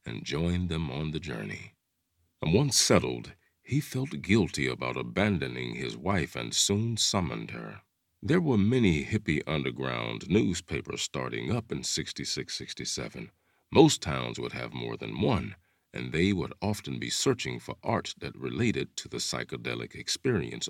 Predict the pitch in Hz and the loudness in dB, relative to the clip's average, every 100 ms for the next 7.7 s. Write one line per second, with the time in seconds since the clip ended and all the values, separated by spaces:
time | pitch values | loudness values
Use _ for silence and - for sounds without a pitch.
0 | - 147 104 78 65 58 - - - 57 | 2 4 4 2 -2 -6 -8 -4 -2 -2
1 | 57 - _ _ _ - 117 117 - 87 | -4 -8 _ _ _ -2 -2 -2 -2 -2
2 | - - - - - - - _ _ _ | -2 -10 -12 -12 -10 -8 -10 _ _ _
3 | _ _ _ _ - 104 120 117 101 92 | _ _ _ _ 2 4 6 4 6 4
4 | 95 - 76 85 73 64 60 62 90 - | 4 2 2 0 -2 -2 -4 0 2 4
5 | - 78 62 58 62 - 104 87 69 65 | 2 2 -6 -4 -6 2 4 4 0 -6
6 | _ _ _ - 82 76 64 87 95 95 | _ _ _ -2 0 0 0 0 2 2
7 | - - 64 98 76 60 | 2 0 2 2 2 -2